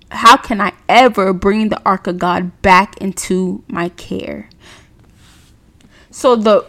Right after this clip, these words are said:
the, the point I'm trying to get at here is that this man, Uzzah, he reached out his hand to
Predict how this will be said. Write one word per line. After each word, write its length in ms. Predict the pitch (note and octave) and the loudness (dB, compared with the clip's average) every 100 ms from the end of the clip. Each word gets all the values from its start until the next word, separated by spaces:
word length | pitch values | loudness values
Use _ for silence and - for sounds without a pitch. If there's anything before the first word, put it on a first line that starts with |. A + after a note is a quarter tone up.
| - | -8
the, 440 | G3 G#3 F#3+ - | 0 4 4 0
the 160 | - G3 | -6 -8
point 380 | F#3+ - D#4 C4 | -6 -2 -2 -2
I'm 100 | A#3+ | -10
trying 220 | - B3+ | -10 -8
to 80 | F#3+ | -8
get 260 | F#3+ B3+ | -6 -4
at 180 | C4+ - | -4 -8
here 480 | - - G3 F3+ G#3 - _ _ - - _ | -10 -6 -4 -4 -6 -12 _ _ -20 -20 _
is 220 | A3 G#3 | -2 -2
that 340 | F#3+ F#3+ D#3+ F3+ | -2 -2 -2 0
this 240 | A3 A3 | 0 0
man, 440 | A3+ A#3+ B3+ A#3+ - _ - | -2 0 -2 -4 -10 _ -4
Uzzah, 680 | C4+ D4 A3+ G3+ F3 G3+ G#3 _ _ _ _ - - - | 0 2 2 0 0 -2 -8 _ _ _ _ -20 -20 -2
he 260 | - D#4 | 6 8
reached 540 | D4 A3 C#4 F4 - - | 8 4 0 -2 -4 -4
out 240 | - D4 B3 | 0 0 -2
his 180 | A3 G#3+ | -8 -8
hand 460 | G#3+ C4 B3+ A#3 | -8 -6 -6 -8
to 180 | - F#3 | -8 -10